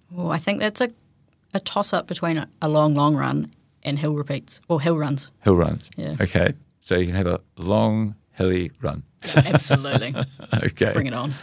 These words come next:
Speaker 2: Excellent. Morning or afternoon?
Speaker 1: Morning.
Speaker 2: You've got it over and done.
Speaker 1: <laughs> Yeah.
Speaker 2: <laughs> You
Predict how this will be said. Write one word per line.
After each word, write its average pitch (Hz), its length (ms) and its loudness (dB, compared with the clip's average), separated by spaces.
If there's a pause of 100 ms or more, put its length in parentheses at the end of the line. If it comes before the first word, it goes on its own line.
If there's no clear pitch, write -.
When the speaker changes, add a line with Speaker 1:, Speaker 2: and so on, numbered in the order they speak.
(340)
Speaker 2:
Excellent. - 460 -4 (400)
Morning 110 460 4
or 92 200 0
afternoon? 80 580 0 (1040)
Speaker 1:
Morning. 160 440 2 (680)
Speaker 2:
You've - 180 -12
got 90 140 4
it 90 160 4
over 85 300 4
and 82 120 4
done. - 160 6 (320)
Speaker 1:
<laughs> - 0 - (340)
Yeah. 233 280 8
Speaker 2:
<laughs> - 1600 -2
You - 100 2